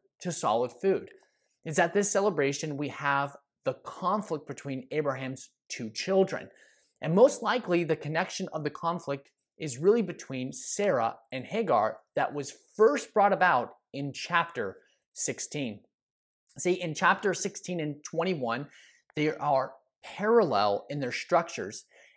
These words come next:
and they're begging the audience to take a closer look and at least to understand that these two con-, uh, uh, conflicts are in conjunction rather than be seen as separate episodes. So let's check out verse eight.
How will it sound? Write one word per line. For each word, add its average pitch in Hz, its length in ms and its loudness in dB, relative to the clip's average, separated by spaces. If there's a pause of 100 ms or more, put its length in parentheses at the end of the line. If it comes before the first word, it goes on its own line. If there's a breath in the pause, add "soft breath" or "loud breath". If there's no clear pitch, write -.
and 156 120 -2
they're 151 260 -4 (100)
begging 214 360 0
the 220 140 0
audience 151 440 -2
to - 40 -16
take 156 240 -8
a 135 60 -12
closer 220 680 -2
look 139 380 -2 (500 soft breath)
and 147 220 -8
at 143 180 -6
least 180 360 -2
to - 120 -12
understand 143 640 -6 (220)
that 113 180 -10
these 208 320 -2
two 196 480 -4 (180)
con-, 165 140 -12 (300)
uh, 147 40 -4
uh, 123 440 -6
conflicts 143 580 -4 (140)
are 147 120 -2
in 151 60 -6
conjunction 135 840 -4 (300)
rather 165 380 0
than 151 280 -4
be 120 140 -10
seen 147 300 -6
as 117 180 -10
separate - 460 -6 (220)
episodes. - 600 -6 (520 soft breath)
So - 160 -4
let's 170 220 4
check 175 200 0
out 143 180 -4
verse 117 280 -8 (100)
eight. - 300 -6